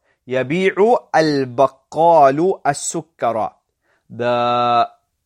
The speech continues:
grocer sells sugar. والملح and salt.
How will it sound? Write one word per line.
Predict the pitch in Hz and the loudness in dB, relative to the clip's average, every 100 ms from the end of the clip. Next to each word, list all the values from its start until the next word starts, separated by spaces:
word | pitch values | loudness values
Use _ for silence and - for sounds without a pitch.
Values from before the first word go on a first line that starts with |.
| 127 | -8
grocer | 120 156 175 - 131 120 135 - | 0 2 2 -4 -4 -4 -4 -8
sells | - 160 143 120 - | -8 -2 -2 -2 -10
sugar. | - 156 120 120 - _ _ - | -8 -8 -2 -2 -2 _ _ -4
والملح | 123 131 131 135 160 151 - 139 156 180 _ _ _ | 0 0 -2 -6 -6 -6 -6 -2 -2 -4 _ _ _
and | 117 123 123 120 113 101 _ _ _ _ _ | -8 -8 -8 -10 -12 -16 _ _ _ _ _
salt. | - - 151 143 170 - | -10 0 2 2 -2 -16